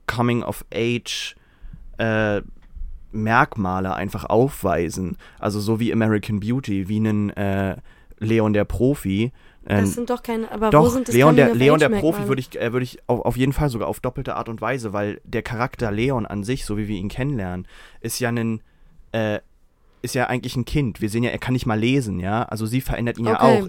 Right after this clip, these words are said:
Speaker 1: Er über-, er übernimmt dann quasi so eine Vaterrolle, ne?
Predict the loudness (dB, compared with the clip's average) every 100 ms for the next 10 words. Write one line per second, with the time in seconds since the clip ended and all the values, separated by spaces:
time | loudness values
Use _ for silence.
0 | -2 0 0 0 -2 -2 -2 -2 0 0
1 | 0 -2 -4 -16 -20 -4 0 0 0 4
2 | 4 4 -2 -4 -2 -2 -4 -8 -2 0
3 | 0 0 0 2 2 2 -2 -8 _ -20
4 | -20 -6 -2